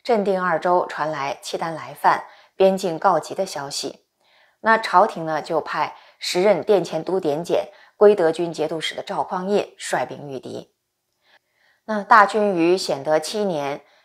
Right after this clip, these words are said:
也就是公元九百六十年正月初一出发。那先头部队刚出发的时候，京师就有传言说，将以出军之日册点检为天子。那意思是呢，大军出发的时候，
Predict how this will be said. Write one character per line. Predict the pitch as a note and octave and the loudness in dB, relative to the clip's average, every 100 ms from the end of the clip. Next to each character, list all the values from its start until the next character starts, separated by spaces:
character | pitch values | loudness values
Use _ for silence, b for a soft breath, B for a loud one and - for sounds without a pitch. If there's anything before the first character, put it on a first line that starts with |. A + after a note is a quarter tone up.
| b _ | b _
也 | D#3+ D#3 | 0 2
就 | E3 | 2
是 | - D#3 | 0 0
公 | F3 F3+ | 0 0
元 | D#3 D3+ | -2 -2
九 | E3 F3+ | -2 -2
百 | C#3+ | -2
六 | D#3+ E3+ | 0 0
十 | D3+ D3+ | 0 -6
年 | C#3 C#3+ | -6 -8
正 | D3+ E3+ D#3+ | -8 -8 -6
月 | C#3 | -8
初 | - E3+ E3 | -6 -6 -2
一 | E3 - | -2 -4
出 | - D3+ | -10 -8
发。 | E3+ D#3+ D#3+ - B B B B - | -4 -4 -6 -16 B B B B -4
那 | B3 | 0
先 | C4 B3 | 0 0
头 | F#3+ | 0
部 | F#3+ | 2
队 | G#3+ F3 | 4 4
刚 | F#3 G#3 | 4 0
出 | - A3 | -2 -2
发 | A3+ A3 | 0 0
的 | F3 | -2
时 | C#3+ | -6
候， | C3+ D3 - B B - | 0 0 0 B B -4
京 | F#3 F#3 | -2 0
师 | - F3+ | 2 2
就 | F3+ | 2
有 | D3+ A#2+ | -2 -2
传 | - C#3+ | -6 -12
言 | C#3+ D#3+ | -10 -10
说， | - F3+ F3+ B B B | 4 4 4 B B B
将 | G3 F#3+ | 2 2
以 | D3+ - | -2 -6
出 | - F#3+ | -4 -4
军 | G3+ G3 | -2 -6
之 | G3+ G3 | -4 -2
日 | G3 E3 - | 0 -2 -4
册 | - D#3 | -6 -6
点 | D3+ C3+ D#3+ | -4 -8 -4
检 | D#3+ B2 | -2 -2
为 | B2+ | -4
天 | C3+ F#3 F#3 | -10 -8 -8
子。 | F3+ C3 - _ _ _ b b b b | -6 -8 -8 _ _ _ b b b b
那 | A#3 | 2
意 | C#4+ | 2
思 | C#4 F3+ | 0 -2
是 | F3 | -2
呢， | D#3 C3+ B B B A#3 | -2 -4 B B B 2
大 | F#3 | 2
军 | G#3 G#3 | 0 -2
出 | - A3 | -2 -2
发 | A3+ A3 | 0 0
的 | E3+ | 0
时 | - | -4
候， | C3 D3 B2 | -2 2 2